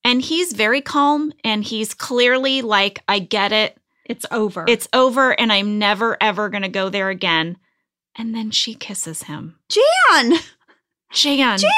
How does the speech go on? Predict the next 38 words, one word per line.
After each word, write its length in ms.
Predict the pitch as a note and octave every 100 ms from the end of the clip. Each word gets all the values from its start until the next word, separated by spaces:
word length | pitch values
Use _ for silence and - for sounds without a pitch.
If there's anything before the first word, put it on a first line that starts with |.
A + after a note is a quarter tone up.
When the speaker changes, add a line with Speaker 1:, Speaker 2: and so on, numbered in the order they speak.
| G5 C5 G4+
Speaker 1:
you 120 | D#4+
are 200 | - E4
torturing 680 | E4 - E4+ F4+ C5+ D#4 C4+
Speaker 2:
What 80 | B3+
are 60 | C4+
Speaker 1:
this 100 | D#4
Speaker 2:
you 60 |
Speaker 1:
man. 420 | B3+ C#4+ D4+ B3 C#5
Speaker 2:
doing? 340 | F4 C#4 C4+ - _ _ -
Jan, 180 | B3 G4+ G4+ B4+ G#4+
you're 160 | D4+
self-destructive. 1120 | D4 A4+ G#4+ - F#4+ - D4 - G#3 G3+ - -
Speaker 1:
Oh 380 | C#4+ D4 D#4 E4 _ _
my 200 | A#3+ A#3
gosh. 580 | A#3 G#3 F3+ E3+ - - _ _ -
And 180 | C#4+ D4
she, 140 | - C#4+
you 80 | E4
even 260 | D#4+ A4+ B4+
see 260 | - F4
her 220 | F4 G4
look 260 | D#4+ B3 B3+
around. 680 | C4+ G3+ E3 F3+ D4 - - _
She 200 | - C4+
looks 200 | C4+ -
over 220 | D4+ D#4
her 160 | C#4+ -
shoulder 500 | - - C4+ C4 E3+
to 120 | - A3
see 200 | - G#3+
if 100 | -
they're 140 | G#3
alone. 540 | F#3+ F3 F#3+ E3+ C#3+ - _ _ _ -
And 180 | A3+ G3+
then 160 | G3+
she 200 | G#3 -
kisses 400 | F#3 B3+ A#3+ A#3
him, 320 | F#3 E3 D#3